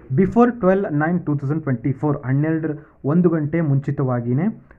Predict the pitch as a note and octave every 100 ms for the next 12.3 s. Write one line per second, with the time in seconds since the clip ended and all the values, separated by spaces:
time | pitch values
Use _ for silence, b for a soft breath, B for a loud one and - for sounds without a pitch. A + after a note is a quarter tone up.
0 | B2 C#3 C3+ B2 A#2+ D#3 E3 C3+ C#3+ C3+
1 | B2+ C#3 C3+ A#2+ C3+ B2+ F3 B B -
2 | D#3 A3 A#3 D3+ E3 D#3+ C3+ D3 D3+ D3
3 | C3 D#3 E3 F3 C3+ D3 D3 C#3 C#3 B2+
4 | C3 F#3+ F#3+ E3 C#3 C3 - G#2+ G2+ B
5 | B B D3+ F#3 F#3 F#3+ D3+ F#3+ F#3+ F#3
6 | F3 E3+ D3 D3 E3 D3+ C3+ C3+ E3+ F3
7 | E3+ D3+ E3+ D#3 D3 D3 C#3+ C#3 F3 C#3
8 | A#2+ D#3+ - - B B B A#2+ C3+ -
9 | - A#3+ A#3 G3+ G3 A3+ E3+ E3 F3 E3
10 | D#3 C#3+ C#3 D3+ E3+ - D#3 D#3 C#3+ F3+
11 | F#3 D#3 C3+ F3 E3+ E3 D3 C3+ A#2+ E3+
12 | A3 -